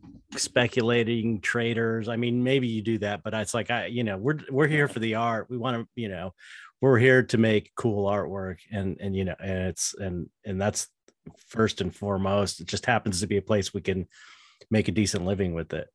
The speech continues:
you know? And so we're, of course, and it's this new technology. It's exciting and really fun to do, but, but I, you know, I'm, I just wanna keep, I'm gonna,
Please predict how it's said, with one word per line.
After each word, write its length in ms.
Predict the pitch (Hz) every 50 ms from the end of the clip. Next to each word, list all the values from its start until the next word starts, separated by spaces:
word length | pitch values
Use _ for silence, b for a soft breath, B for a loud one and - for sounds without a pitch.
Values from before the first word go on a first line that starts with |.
| _ _
you 100 | - 98
know? 260 | 92 90 87 87 92 92
And 240 | 92 92 87 80
so 240 | - - - 90 87
we're, 140 | 82 85 90
of 220 | - 92 92 -
course, 380 | - - 101 95 87 - - - -
and 160 | 127 123 123
it's 200 | 117 - - -
this 240 | - 110 98 - -
new 140 | 113 107 101
technology. 560 | - 104 101 - - 113 117 120 113 113 113
It's 140 | 107 - 104
exciting 580 | 95 - - 113 104 104 101 101 101 95 95
and 220 | 90 87 78 82 90
really 220 | 98 98 95 90
fun 260 | - - 110 104 98
to 80 | 92 95
do, 240 | 82 101 113 113 104
but, 260 | 85 104 98 92 - B B B B B B B B B B B
but 120 | - 120 113
I, 140 | 120 120 95
you 200 | 73 110 127 120
know, 140 | 113 104
I'm, 320 | 92 95 117 156 190 208 -
I 140 | 107 131 170
just 240 | 202 226 - -
wanna 220 | 143 131 127 117 104
keep, 420 | - - - 120 110 110 110 - -
I'm 220 | 104 117 156 185
gonna, 400 | 180 165 151 131 127 120 117 110